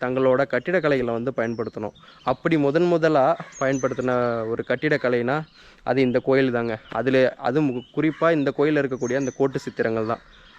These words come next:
சரி வாங்க அந்த பேரரசு யாரு, நம்ம காரைக்கால் அம்மையாரோட திருப்பாதங்கள் எல்லாத்தையும் வந்து நம்ம எக்ஸ்ப்ளோர் பண்ணிடுவோம்.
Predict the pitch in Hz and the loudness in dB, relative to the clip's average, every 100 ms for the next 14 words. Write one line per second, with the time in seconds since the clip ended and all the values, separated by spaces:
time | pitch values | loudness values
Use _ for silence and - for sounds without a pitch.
0 | - - 139 127 151 151 123 - 143 165 | -16 -2 2 4 2 0 0 2 4 4
1 | 160 147 127 123 139 - 131 117 127 131 | 2 2 0 2 0 0 -4 -2 0 0
2 | 143 139 123 120 120 120 117 117 135 127 | 2 0 0 0 0 0 0 -2 -2 -4
3 | 127 113 117 107 - 113 127 120 131 110 | -2 0 0 -2 -4 -2 -2 0 -2 -2
4 | 135 117 107 - 123 120 110 107 135 | -4 -6 -6 -4 -4 -2 -4 -4 -6